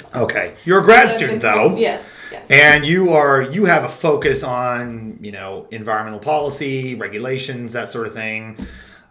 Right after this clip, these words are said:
Speaker 1: Um, you've read this decision. I mean, what was it? You, you had a takeaway that we were sharing in our, uh, in our, our pre-pod briefing about, um, you know, what makes all of these decisions and what all makes all these things complicated. And you said something that I kind of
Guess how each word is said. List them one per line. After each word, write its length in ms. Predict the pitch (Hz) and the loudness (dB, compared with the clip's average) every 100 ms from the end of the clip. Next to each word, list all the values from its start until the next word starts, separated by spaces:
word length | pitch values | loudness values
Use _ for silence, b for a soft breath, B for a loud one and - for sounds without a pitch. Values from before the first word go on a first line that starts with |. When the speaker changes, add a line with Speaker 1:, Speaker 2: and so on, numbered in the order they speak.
| - | 0
Speaker 1:
Um, 440 | 127 131 131 131 | 2 4 2 2
you've 160 | 226 170 | 0 2
read 160 | 117 | 0
this 160 | 110 - | -2 -8
decision. 580 | 104 101 98 - - - _ _ b b b - | -10 -10 -10 -16 -18 -20 _ _ b b b -8
I 40 | |
mean, 120 | 135 | -2
what 100 | 208 | 0
was 140 | 247 170 | 4 6
it? 260 | 156 135 | 6 4
You, 200 | 151 170 | 2 -2
you 200 | 160 175 | -2 0
had 100 | 175 | 0
a 60 | 151 | 0
takeaway 540 | - 190 151 135 131 | 0 0 4 2 2
that 100 | 131 | 0
we 80 | 123 | -2
were 80 | 120 | -6
sharing 400 | - 147 135 131 | -4 -4 -2 -2
in 80 | 117 | -4
our, 240 | 107 104 | -4 -4
uh, 340 | 101 101 98 107 | -2 -2 -4 -6
in 140 | 107 | -8
our, 240 | 101 101 - | -6 -6 -6
our 160 | 101 | -10
pre-pod 960 | - 147 131 123 117 - 117 110 110 101 | -8 -4 -4 -4 -10 -8 -4 -2 -2 -6
briefing 640 | 117 123 - 90 92 123 B B B B B | -6 -6 -6 -12 -12 -20 B B B B B
about, 600 | - 113 117 113 113 113 | -4 0 2 0 -2 -4
um, 480 | 107 107 104 98 107 | -4 -2 -2 -4 -10
you 80 | 113 | -12
know, 180 | 101 98 | -10 -10
what 640 | 101 104 120 127 123 - _ - | -12 -12 -4 -4 -4 -12 _ -18
makes 360 | 107 110 107 | -12 -10 -10
all 180 | 104 104 | -8 -8
of 60 | 104 | -8
these 160 | 101 | -10
decisions 680 | 101 104 101 98 101 98 95 | -14 -14 -12 -10 -12 -14 -18
and 100 | 95 | -16
what 120 | 98 | -14
all 120 | 98 | -12
makes 220 | 101 92 101 | -14 -14 -12
all 80 | |
these 180 | 95 95 | -12 -14
things 220 | 98 95 | -16 -18
complicated. 460 | - 120 113 101 95 | -16 -14 -12 -12 -12
And 100 | 104 | -10
you 60 | 127 | -4
said 220 | 220 175 | -2 0
something 240 | 160 131 | -2 -4
that 100 | 120 | -4
I 100 | 113 | -6
kind 260 | 113 120 110 | -6 -6 -8
of 200 | 85 | -10